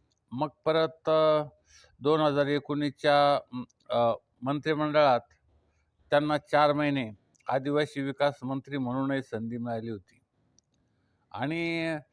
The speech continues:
अ, यवतमाळ जिल्ह्यातून ते प्रथमच भाजपचे कॅबिनेट मंत्री म्हणून त्यांना संधी मिळाली होती.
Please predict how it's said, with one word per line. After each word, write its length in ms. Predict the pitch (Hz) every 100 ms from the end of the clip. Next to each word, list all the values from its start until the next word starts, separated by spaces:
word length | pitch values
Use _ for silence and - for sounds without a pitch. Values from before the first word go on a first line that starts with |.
| _ _ - _ _ _
अ, 220 | 117 120 113
यवतमाळ 560 | 135 165 170 156 170
जिल्ह्यातून 640 | 165 143 156 151 151 127 107 - _ _ _ _ _ _ _ -
ते 340 | 165 139 135 _ -
प्रथमच 480 | 139 165 151 139 -
भाजपचे 600 | 113 135 127 127 131 127
कॅबिनेट 580 | 117 127 120 127 117 120
मंत्री 360 | 120 117 117
म्हणून 320 | 117 110 117 135 _ _ -
त्यांना 260 | 135 131 131
संधी 320 | 131 113 107
मिळाली 320 | 104 104 98
होती. 300 | 95 _ _